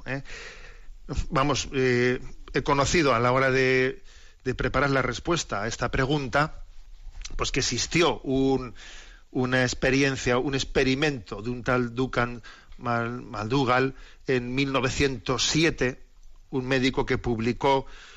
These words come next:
luego un artículo titulado Hipótesis relativa a la sustancia del alma, en el que, bueno, pues resulta que este hombre hizo un experimento con seis pacientes que fallecían, eh, pesándoles en la báscula en el mismo momento en el que fallecían, ¿no?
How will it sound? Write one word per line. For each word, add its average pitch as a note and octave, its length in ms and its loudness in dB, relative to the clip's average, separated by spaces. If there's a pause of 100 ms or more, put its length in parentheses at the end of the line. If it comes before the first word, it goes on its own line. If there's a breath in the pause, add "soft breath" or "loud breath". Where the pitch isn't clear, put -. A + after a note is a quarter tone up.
(260 loud breath)
luego C3 180 2
un B2+ 140 0
artículo C3+ 560 2
titulado C3 420 2
Hipótesis B2+ 560 0
relativa B2 760 4
a A#2+ 40 2
la A#2 120 2
sustancia B2 540 0
del A#2 140 2
alma, C3+ 380 2 (1300 soft breath)
en C3+ 160 0
el C3+ 160 2
que, B2 460 0
bueno, C#3+ 300 -6
pues A#2 260 -6
resulta C3 380 0
que C#3 80 2
este D3 180 0
hombre C#3+ 220 4
hizo C3 160 0
un C3+ 80 0
experimento C3+ 840 0
con A#2 280 -4
seis - 600 0 (120)
pacientes B2 960 -2
que B2 240 -2
fallecían, C#3 760 2 (840 loud breath)
eh, C3 160 2
pesándoles C#3+ 800 2
en C3 140 0
la C3 100 4
báscula C#3 540 2
en C3+ 120 2
el C3+ 160 2
mismo C#3 480 2
momento C3+ 560 2
en C3+ 120 2
el C3+ 260 4
que C3 420 4
fallecían, A2+ 680 0
¿no? D#3+ 180 -4